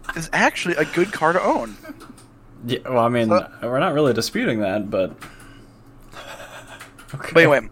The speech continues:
Speaker 1: I would, took it out. I once put insurance on. I actually took it out for a drive, and, uh,
Speaker 2: Oh, nice.
Speaker 1: I, I,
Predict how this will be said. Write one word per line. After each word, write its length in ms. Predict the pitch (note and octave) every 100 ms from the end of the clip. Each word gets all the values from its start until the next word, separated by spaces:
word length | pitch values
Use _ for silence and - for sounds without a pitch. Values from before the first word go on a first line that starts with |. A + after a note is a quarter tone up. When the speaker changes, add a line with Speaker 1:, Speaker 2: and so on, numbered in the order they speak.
| -
Speaker 1:
I 100 | D#3
would, 200 | D#3 D3
took 160 | - D3+
it 80 | C#3+
out. 240 | B2+ B2+
I 160 | C#3 D3+
once 140 | C#3+
put 160 | C#3 A2+
insurance 380 | - A#2 A2+
on. 120 | A#2+ G#2+
I 40 |
actually 220 | A2 -
took 120 | B2
it 60 | A2+
out 140 | G#2+
for 100 | G#2
a 40 | G2+
drive, 460 | G#2 G#2 G#2+ G#2+ - -
and, 420 | A2+ A2 A2 A2
uh, 200 | A2 G2+
Speaker 2:
Oh, 60 | A#3+
nice. 320 | A#3+ C3+ - -
Speaker 1:
I, 120 | D#3
I, 200 | C#3